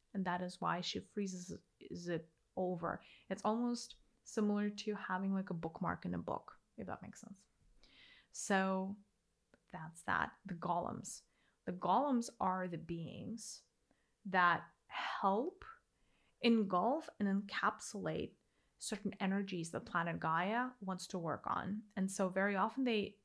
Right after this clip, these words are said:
most of their time they spend in their dormant phase and almost, like, in their physical, um, in the physical. And so physically they would look like ice caps. Uh, but then once they start melting,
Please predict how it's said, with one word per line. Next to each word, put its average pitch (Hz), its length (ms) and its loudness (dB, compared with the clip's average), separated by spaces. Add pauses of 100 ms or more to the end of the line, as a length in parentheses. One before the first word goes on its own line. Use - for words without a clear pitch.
(180)
most 220 260 0
of 220 80 -4
their 185 320 0
time 160 340 -2
they 175 100 -4
spend 165 360 -4
in 180 120 -4
their 175 100 -4
dormant 170 600 -4 (260)
phase - 640 -8 (160)
and 170 420 -6
almost, 180 240 -4
like, 190 120 -8
in 175 80 -4
their 170 160 -6 (160)
physical, 160 640 -4 (840)
um, 196 580 -4 (480)
in 202 100 2
the 180 60 2
physical. - 500 -8 (400)
And 190 120 -4
so 185 300 -2
physically 233 340 0
they 180 140 0
would 180 260 -4
look 165 260 -6
like - 340 -4 (580)
ice 302 180 -4
caps. - 400 -8 (1120)
Uh, 185 420 2 (460)
but 196 220 0
then 196 380 4 (260)
once 190 280 2
they 190 100 0
start 170 400 -2
melting, 254 760 0